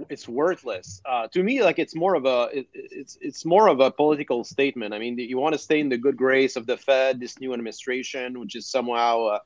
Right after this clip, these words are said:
a, a signal that they were gonna be more active in regulating this sector. So I think it's pretty much just a signal he's sending, uh, because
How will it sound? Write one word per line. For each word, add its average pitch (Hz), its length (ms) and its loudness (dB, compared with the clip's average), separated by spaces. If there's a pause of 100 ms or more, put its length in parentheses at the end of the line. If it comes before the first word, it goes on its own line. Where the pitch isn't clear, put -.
(600)
a, - 60 -8
a 110 320 2
signal 160 520 4
that 123 120 -2
they 127 80 -2
were 127 240 0
gonna 123 200 -4
be 117 220 -4
more 135 360 0
active 135 560 2
in 113 120 -8
regulating 123 680 -2
this 107 180 -8
sector. 123 540 -2
So 127 180 0
I 127 60 2
think 202 180 2
it's - 220 0 (160)
pretty 160 160 0
much 143 240 -2
just 151 160 -6
a 131 80 -6
signal 127 480 -4
he's 104 160 -8
sending, 107 520 -6 (520)
uh, 104 320 0
because 113 420 -4